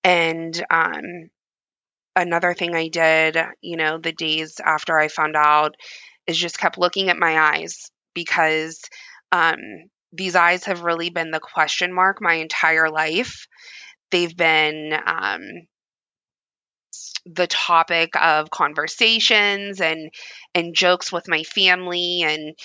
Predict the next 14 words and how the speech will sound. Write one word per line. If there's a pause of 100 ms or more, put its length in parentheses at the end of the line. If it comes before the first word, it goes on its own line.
(380)
um, (240)
you
know, (220)
my
sisters
and
I
sending
eye
charts
to
my
mom (540)
and,